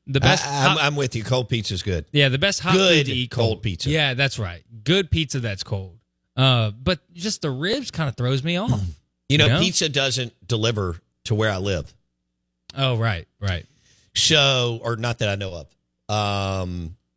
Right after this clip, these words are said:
Speaker 2: there was this weird window. So we've been out there seventeen, eighteen years, um, out on the lake. And there was this window, like, in year two. I don't know what happened. Like,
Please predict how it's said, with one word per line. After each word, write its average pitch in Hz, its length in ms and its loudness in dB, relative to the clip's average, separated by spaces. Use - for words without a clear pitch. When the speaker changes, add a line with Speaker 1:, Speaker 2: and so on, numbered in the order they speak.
Speaker 2:
there 165 100 2
was 151 160 0
this 151 180 0
weird 175 460 -2
window. 101 680 0
So - 140 -2
we've 143 160 0
been 147 120 0
out 135 180 -2
there 113 100 0
seventeen, 113 520 -2
eighteen 107 400 0
years, 110 420 2
um, 104 720 0
out 107 160 2
on 107 100 0
the 101 80 0
lake. 101 480 2
And 104 320 2
there 107 160 0
was 104 220 -2
this 101 260 -2
window, 139 540 0
like, 107 320 0
in 98 140 -2
year 117 280 0
two. 95 540 0
I - 20 4
don't 202 140 2
know 131 80 0
what 117 240 2
happened. 92 500 -2
Like, 78 240 -6